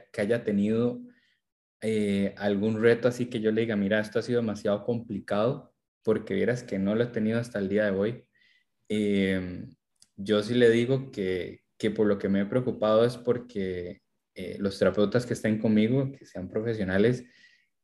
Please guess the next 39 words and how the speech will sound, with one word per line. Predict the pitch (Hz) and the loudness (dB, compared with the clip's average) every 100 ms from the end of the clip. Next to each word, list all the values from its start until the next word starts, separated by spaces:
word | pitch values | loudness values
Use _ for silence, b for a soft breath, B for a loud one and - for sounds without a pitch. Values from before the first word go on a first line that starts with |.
| _ | _
que | - | 2
vayan | 98 98 120 | 4 6 4
estudiando | 131 - 104 98 107 | 4 2 0 2 2
exactamente | 127 127 123 - 120 117 123 127 | 0 0 -4 -2 -2 0 0 -2
al | |
mismo | 117 117 113 | -2 -2 -2
ritmo | 113 117 123 | -2 0 -2
que | 123 98 | -2 -6
yo | 98 104 107 95 - | -2 2 2 -2 -2
he | 98 | 0
ido | 110 | 0
estudiando. | 123 - 95 107 139 98 - | -2 -8 -4 -2 -2 -4 -8
Y | 101 | -2
eso | 101 98 | -2 -2
es | 110 110 | -6 -4
una | 120 | -2
de | 113 | -2
las | 101 | -4
cosas | - 107 120 127 | -6 -6 -6 -10
que, | - 95 107 - _ - | -14 -12 -12 -18 _ -4
que | 101 | 0
ha | 95 95 | 0 0
catalogado | 113 113 107 98 98 107 | -2 2 2 4 6 6
mucho | 107 107 107 123 104 95 - _ - | 6 2 0 -2 -2 -4 -8 _ -10
la, | 92 87 - | -10 -10 -4
la | 92 - | -4 4
clínica | 113 131 - - _ | 6 6 4 -6 _
y | 98 | -6
que | 98 | 0
me | 98 | 2
he | |
preocupado | 101 113 110 104 104 | 4 2 2 2 2
mucho | 107 107 - | 2 -2 -4
por | - 90 | -6 -2
eso. | 120 131 - _ b b b b b b b _ _ | -2 -4 -16 _ b b b b b b b _ _
No | 104 101 | 0 4
paramos, | 131 156 127 101 | 6 6 2 0
o | 101 | -4
sea, | 107 101 95 92 - | -2 -2 -2 -4 -10